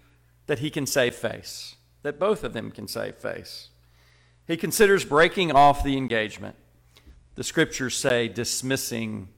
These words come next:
Mary quietly. Some say divorcing her quietly and sending her away.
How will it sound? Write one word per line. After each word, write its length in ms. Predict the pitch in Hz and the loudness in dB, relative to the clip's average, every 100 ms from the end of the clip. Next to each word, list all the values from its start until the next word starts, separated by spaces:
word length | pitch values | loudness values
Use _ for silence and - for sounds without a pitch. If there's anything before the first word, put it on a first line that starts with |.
| _ _ | _ _
Mary 320 | 120 120 113 | -6 -4 -4
quietly. 540 | 101 123 113 107 101 104 | 0 4 4 4 -2 -8
Some 280 | - 139 139 | -4 -4 -2
say 220 | 123 117 | -4 -2
divorcing 720 | 117 117 131 139 - 110 107 | -4 -2 0 -2 -4 -8 -8
her 120 | 107 | -8
quietly 640 | 113 117 107 104 - 104 98 _ _ _ _ _ _ _ _ _ | -8 0 2 2 -4 -12 -12 _ _ _ _ _ _ _ _ _
and 160 | 143 131 | -6 -4
sending 480 | - 143 131 120 110 | -2 -2 -2 -4 -4
her 160 | 113 | -4
away. 360 | 107 104 101 | -4 -4 -6